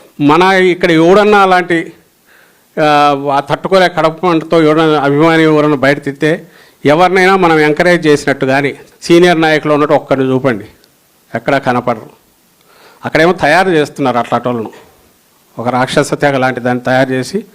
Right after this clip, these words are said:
వదులుతున్నారు బయటకి ఇచ్చేసి. ఇక్కడ ఎవరిని ఎంకరేజ్ చేయట్లా, we discourage అలాంటి వాటిని. మనకు కావాల్సింది చెప్పుకోవడానికి కావాల్సినంత ఉంది, అవతల ఉంది ఎత్తి చూపడానికి కావాల్సినంత ఉంది.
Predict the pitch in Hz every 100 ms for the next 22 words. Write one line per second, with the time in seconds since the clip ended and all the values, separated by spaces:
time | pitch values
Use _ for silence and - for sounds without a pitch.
0 | _ - - - - 139 160 156 143 117
1 | 120 113 - - 107 - - _ _ _
2 | _ _ - 131 139 135 147 165 156 147
3 | 165 156 156 175 190 147 135 143 147 175
4 | 170 127 123 131 131 135 135 151 139 -
5 | _ _ _ _ _ _ _ 113 139 139
6 | 151 160 170 196 156 - 131 - 220 214
7 | 196 160 160 156 147 131 156 135 - _
8 | _ _ _ _ _ _ - 156 185 226
9 | 226 202 180 202 196 185 202 202 196 160
10 | 165 156 143 127 113 110